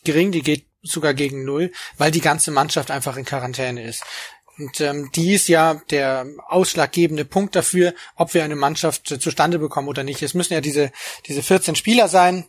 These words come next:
beziehungsweise fünfzehn mit, mit Torhüter, ähm, die fit sein müssen oder zumindest nicht verletzt, nicht krank sein müssen.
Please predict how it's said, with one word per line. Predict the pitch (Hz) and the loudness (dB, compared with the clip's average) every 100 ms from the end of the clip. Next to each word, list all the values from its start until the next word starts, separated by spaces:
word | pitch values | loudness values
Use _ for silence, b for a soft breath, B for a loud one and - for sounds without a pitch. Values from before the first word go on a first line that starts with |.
| _ | _
beziehungsweise | - 160 139 131 | -4 -2 -2 0
fünfzehn | 202 196 - 165 156 | 0 2 0 -2 -2
mit, | 143 151 | -6 -6
mit | 143 135 | -6 0
Torhüter, | 170 185 185 175 - B B B | 0 2 2 0 0 B B B
ähm, | 165 156 156 139 | -8 -4 -6 -2
die | 160 156 143 147 - | 0 0 0 -4 -10
fit | - - 240 | -6 0 0
sein | - 190 185 | 2 2 2
müssen | 202 214 208 | 2 0 -4
oder | 165 147 | -4 -4
zumindest | 160 156 147 - | -4 -4 -4 -2
nicht | 165 - | -2 -2
verletzt, | 151 147 190 - | 0 0 0 -4
nicht | 147 - | -6 0
krank | 160 214 | 0 0
sein | 190 170 | -2 0
müssen. | 180 - 185 | 0 -2 -6